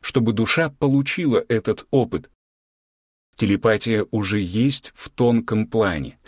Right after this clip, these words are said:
а если она появится и в физическом мире, то сам смысл земной жизни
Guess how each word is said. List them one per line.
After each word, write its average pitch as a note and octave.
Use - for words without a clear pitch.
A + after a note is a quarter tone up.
а G#2
если A2+
она A#2
появится A2+
и -
в -
физическом B2
мире, A#2+
то G2
сам B2
смысл B2+
земной A#2
жизни A#2+